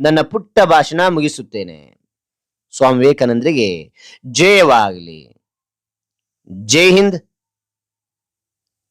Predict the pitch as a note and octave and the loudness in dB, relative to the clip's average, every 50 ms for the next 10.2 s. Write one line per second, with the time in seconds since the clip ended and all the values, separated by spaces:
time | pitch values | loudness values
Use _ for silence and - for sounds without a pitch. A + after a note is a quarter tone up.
0 | _ _ _ _ - G2 G2 F#2+ G#2 C3+ D3+ D#3 D#3 D3+ D#3+ F3 F3+ F#3 E3+ E3 | _ _ _ _ -16 -12 -6 -2 0 2 4 4 4 4 2 2 2 0 -2 -6
1 | - _ _ _ _ _ _ _ _ _ _ _ _ _ _ _ _ _ _ _ | -12 _ _ _ _ _ _ _ _ _ _ _ _ _ _ _ _ _ _ _
2 | _ _ _ _ _ _ _ _ _ _ _ _ _ _ _ _ _ _ _ _ | _ _ _ _ _ _ _ _ _ _ _ _ _ _ _ _ _ _ _ _
3 | _ _ _ _ _ _ _ _ _ _ _ _ _ _ _ _ _ _ - - | _ _ _ _ _ _ _ _ _ _ _ _ _ _ _ _ _ _ -20 -20
4 | G2 F#2+ - - D#3+ F3 F3+ E3 C3+ A#2+ G#2 F#2 F2 - - _ _ _ _ _ | -18 -10 -4 -2 0 0 0 2 0 0 0 -2 -4 -10 -18 _ _ _ _ _
5 | _ _ _ _ _ _ _ _ _ _ _ _ _ _ _ _ _ _ _ _ | _ _ _ _ _ _ _ _ _ _ _ _ _ _ _ _ _ _ _ _
6 | _ _ _ _ _ - F#2 F#2 B2 C3+ D#3 F3 F#3 D#3 _ _ _ _ _ _ | _ _ _ _ _ -14 -8 -2 0 2 2 0 0 -4 _ _ _ _ _ _
7 | _ - G2 F2+ F2+ F#2+ A#2+ C3 B2+ G2+ D#2+ - _ _ _ - - _ _ _ | _ -20 -18 -18 -10 -4 -2 0 0 -2 -4 -12 _ _ _ -20 -20 _ _ _
8 | _ _ _ _ _ _ _ _ _ _ _ _ _ _ _ _ _ _ _ _ | _ _ _ _ _ _ _ _ _ _ _ _ _ _ _ _ _ _ _ _
9 | _ _ _ _ - G2+ F#2 - C#3 B2+ G#2 - _ _ - - - - _ _ | _ _ _ _ -10 -8 -6 -4 -4 -4 -4 -6 _ _ -20 -20 -20 -20 _ _
10 | - - - _ | -16 -16 -16 _